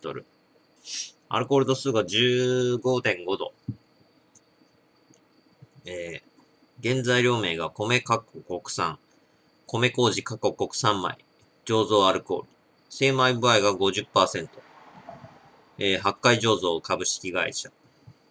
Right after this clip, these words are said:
ということでね。うん。吟醸酒。えー、製造年月日が十四年の七月三十日。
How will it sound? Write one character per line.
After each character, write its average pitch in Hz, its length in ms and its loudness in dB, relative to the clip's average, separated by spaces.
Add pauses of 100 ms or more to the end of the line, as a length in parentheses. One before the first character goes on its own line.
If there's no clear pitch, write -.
(120)
と 98 80 -6
い 82 60 -2
う - 40 -8
こ 80 120 -8
と - 100 -20
で - 100 -20
ね。 - 140 -20 (2250)
う 82 80 -12
ん。 73 120 -14 (420)
吟 95 320 -6
醸 90 200 0
酒。 - 340 -8 (2250)
え 101 200 -6
ー、 - 20 -6
製 147 260 6
造 135 160 4
年 123 240 4
月 110 220 4
日 87 100 -6
が 85 160 0
十 120 400 2
四 123 160 4
年 82 300 -2
の 82 180 -6 (400)
七 - 300 -4
月 117 200 0
三 110 300 0
十 107 140 -2
日。 - 520 -10